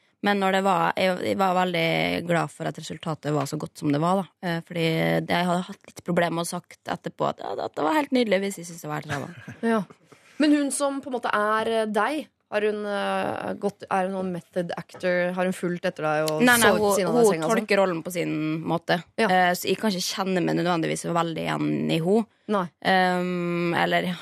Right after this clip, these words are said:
Speaker 1: har ikke lyst til å kjenne meg igjen i hun, fordi hun er jo ganske sånn usympatisk på mange måter, og det kan jo kanskje andre
Speaker 2: Ja,
Speaker 1: kjenne meg
Speaker 2: det er
Speaker 1: igjen i.
Speaker 2: jo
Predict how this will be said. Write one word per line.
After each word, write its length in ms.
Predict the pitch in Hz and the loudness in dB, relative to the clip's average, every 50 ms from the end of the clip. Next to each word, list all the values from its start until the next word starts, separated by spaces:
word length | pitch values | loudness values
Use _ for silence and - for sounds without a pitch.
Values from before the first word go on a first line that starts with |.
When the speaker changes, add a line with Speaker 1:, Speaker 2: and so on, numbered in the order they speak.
| 175 - | -8 -4
Speaker 1:
har 100 | 185 180 | -4 0
ikke 160 | - 185 185 | 2 4 4
lyst 220 | 190 185 - - - | 4 4 2 0 0
til 80 | 175 | 0
å 60 | 160 | 0
kjenne 160 | 165 160 160 156 | 2 2 2 2
meg 100 | 160 165 | 4 2
igjen 160 | 160 165 165 | 2 2 2
i 60 | 175 | 0
hun, 160 | 196 208 202 | 0 0 -2
fordi 180 | - 185 185 185 180 | 0 0 2 2 2
hun 140 | 180 185 180 | 2 2 2
er 100 | 175 160 | 2 0
jo 100 | 151 160 | -2 -4
ganske 380 | 175 175 165 - - 156 156 | -4 -8 -6 -2 -2 0 2
sånn 160 | 160 156 151 156 | 2 2 2 2
usympatisk 640 | 165 147 - - 147 - 147 143 - 156 147 - - | 2 0 -2 -6 -8 -6 -8 -8 -6 -6 -8 -8 -4
på 120 | - 160 160 | -2 -2 0
mange 160 | 156 156 156 | 0 0 0
måter, 320 | 156 156 - 170 175 175 | -2 0 0 -2 0 0
og 20 | 175 | 0
det 140 | 170 165 156 165 - _ _ _ _ _ - - | 0 -2 -2 -4 -8 _ _ _ _ _ -14 -6
kan 180 | 180 165 151 147 | -4 -2 0 0
jo 280 | 147 151 156 156 151 - _ | 2 2 0 0 -2 -6 _
kanskje 320 | _ - 170 165 - - 156 | _ -8 -6 -4 -2 -2 0
andre 220 | 156 151 - 147 147 | 0 0 2 2 2
Speaker 2:
Ja, 40 | - | 2
Speaker 1:
kjenne 160 | - - 240 | 2 2 2
meg 260 | 156 - 226 - - | 4 4 4 4 4
Speaker 2:
det 60 | - 233 | 4 4
er 0 | |
Speaker 1:
igjen 160 | 240 262 269 | 4 4 2
i. 460 | 269 262 262 254 - - - - - | 0 -4 -6 -6 -8 -6 -4 -2 -2
Speaker 2:
jo 80 | 240 | 0